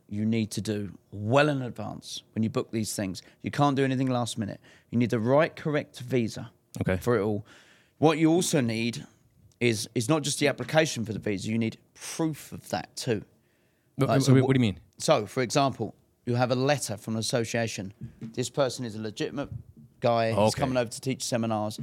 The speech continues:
Speaker 1: to spread Muay Thai from Thailand. Yeah, so you get the tourism letters. You get all these companies involved, powerful companies
Speaker 2: Hmm.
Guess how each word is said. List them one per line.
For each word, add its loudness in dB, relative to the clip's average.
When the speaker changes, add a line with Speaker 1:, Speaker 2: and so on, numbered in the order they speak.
Speaker 1:
to -8
spread 0
Muay 2
Thai -2
from -6
Thailand. 0
Yeah, 2
so -4
you -2
get 2
the -8
tourism -2
letters. -4
You -4
get 0
all 0
these 2
companies 2
involved, 0
powerful -2
companies -6
Speaker 2:
Hmm. 2